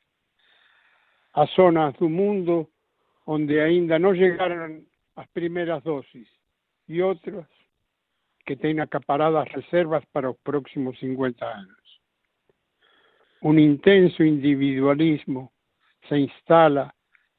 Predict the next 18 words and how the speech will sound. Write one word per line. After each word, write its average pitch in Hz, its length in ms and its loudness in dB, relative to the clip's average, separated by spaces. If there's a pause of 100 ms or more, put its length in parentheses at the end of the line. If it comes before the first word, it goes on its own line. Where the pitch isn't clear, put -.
(280)
sobre 143 260 0
todo, 156 540 0 (480)
na 156 160 0
juventude. 147 720 0 (1080)
e 151 100 0
a 151 80 0
súa 202 260 4
necesidade 180 640 0
biolóxica 185 760 0
de 147 100 -8
socializar, 156 920 0
bailar, 156 580 0
beber, 160 440 -10 (460)
namorar 156 640 -2 (140)
e 165 60 -16
divertirse. 151 840 -10 (2250)
Os 147 200 -10
eventos 202 460 -6